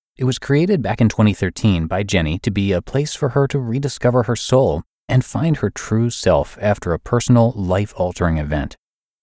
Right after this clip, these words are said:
The site took a whole lot of turns along the way, and now it's a place for you to find abundant creativity through digital simplicity and mind minimalism. They love simplicity, digital and physical, digital planning,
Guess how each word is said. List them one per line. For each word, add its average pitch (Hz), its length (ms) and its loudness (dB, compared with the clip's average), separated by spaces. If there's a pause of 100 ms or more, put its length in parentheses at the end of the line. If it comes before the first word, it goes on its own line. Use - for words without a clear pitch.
(220)
The 143 60 -2
site 196 260 0
took - 160 -4
a 101 80 2
whole 143 220 4
lot 113 160 0
of 92 60 -8
turns 95 280 2
along 87 260 2
the 85 80 0
way, 80 280 -4
and 85 280 -4
now 123 200 2
it's 202 100 -6
a 208 40 -2
place 151 280 -4
for - 100 -4
you 131 120 2
to 123 80 0
find 110 320 0
abundant 117 480 2
creativity 101 680 0
through 87 220 -2
digital 135 420 0
simplicity 90 680 0 (280)
and 101 200 2
mind 92 440 -2
minimalism. 90 680 -2 (520)
They 143 120 -2
love 156 360 0
simplicity, 110 800 -2 (140)
digital 123 400 0
and 123 200 4
physical, 80 460 -4 (480)
digital 104 320 2
planning, 139 400 -2